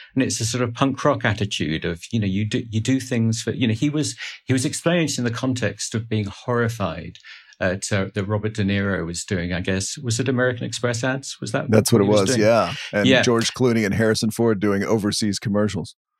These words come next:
Speaker 1: Yeah, and he, and, and he wasn't, you know, you know,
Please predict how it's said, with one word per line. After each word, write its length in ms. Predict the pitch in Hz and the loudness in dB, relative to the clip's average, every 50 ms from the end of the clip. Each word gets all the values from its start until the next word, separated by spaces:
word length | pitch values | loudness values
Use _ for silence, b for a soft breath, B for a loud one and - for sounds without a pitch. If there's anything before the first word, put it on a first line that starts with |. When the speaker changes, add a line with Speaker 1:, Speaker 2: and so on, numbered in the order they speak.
| _ - | _ 2
Speaker 1:
Yeah, 140 | 180 180 | 2 4
and 120 | 165 165 170 | 4 4 4
he, 100 | 185 175 | 4 4
and, 480 | 180 - - - 160 180 165 156 147 - - 202 175 123 123 120 139 147 - - | 2 2 0 0 0 2 2 2 2 0 2 2 2 2 2 2 0 -2 -2 0
and 160 | 143 151 156 | 0 0 0
he 140 | 131 143 185 180 | 0 0 0 0
wasn't, 400 | 208 208 202 - 190 - - - - - - | 0 0 0 0 -2 -2 -2 -8 -12 -4 -2
you 60 | 190 | 0
know, 260 | - 95 98 110 117 113 - - _ b b b b b _ _ _ _ _ _ | 0 0 0 0 -2 -6 -8 -12 _ b b b b b _ _ _ _ _ _
you 60 | - 180 | 2 2
know, 220 | 135 123 127 117 | 2 2 0 -4